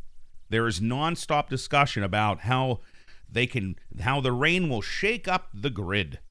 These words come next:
because rain completely changes the game. As I've discussed in my, my previous Talk F ones, that they have the, what are called slick tires, the red, the medium,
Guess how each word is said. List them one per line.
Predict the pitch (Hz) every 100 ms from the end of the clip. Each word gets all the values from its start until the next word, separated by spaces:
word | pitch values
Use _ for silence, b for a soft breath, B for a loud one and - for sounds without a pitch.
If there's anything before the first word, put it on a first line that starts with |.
| _ _ _ _ _ _ _
because | 101 104 - 117 101
rain | 101 139 156 170 170
completely | 139 113 - 165 202 165 170
changes | 156 - 139 139 120 123 113 85
the | 95
game. | 92 104 85 71 - - - - - - - - - -
As | 120
I've | 165 220 208
discussed | 208 - - 165 151 - - - -
in | 120 123
my, | 123 - - -
my | 101
previous | - 151 185 156 123 -
Talk | - 127 117
F | 98 101
ones, | 107 107 80 76 - - - - _ _
that | 107 113
they | 151 165
have | 143 147 143 120
the, | 123 120 - -
what | 139
are | 143
called | 147 120
slick | - - 127 -
tires, | 156 127 92 65 78
the | 104
red, | 101 127 143 127 -
the | 113
medium, | 110 120 113 113